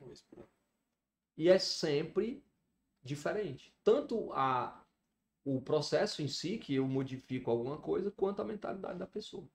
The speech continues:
Speaker 2: Sim, quatorze, quinze, dezesseis de julho, edição sessenta.
Speaker 1: Você consegue nos dar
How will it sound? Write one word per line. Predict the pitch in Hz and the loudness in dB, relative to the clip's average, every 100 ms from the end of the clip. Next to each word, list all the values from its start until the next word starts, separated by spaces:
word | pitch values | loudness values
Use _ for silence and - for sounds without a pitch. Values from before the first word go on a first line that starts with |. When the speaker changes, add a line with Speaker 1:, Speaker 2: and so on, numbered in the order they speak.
| _ _ - | _ _ -6
Speaker 2:
Sim, | - 185 | 0 2
quatorze, | - 151 196 202 | 2 4 4 4
quinze, | - 185 175 | 2 0 4
dezesseis | 175 180 175 | 4 4 2
de | 175 | 2
julho, | 151 123 | 0 2
edição | - - 143 | 0 -2 -2
sessenta. | 175 175 - 117 - - | -2 -4 -4 -8 -8 -10
Speaker 1:
Você | 156 196 | -2 0
consegue | 196 214 - 170 165 | 0 -4 -4 -4 -4
nos | 170 185 165 - | -2 -2 -2 -2
dar | 123 127 127 - - | 2 4 4 2 -8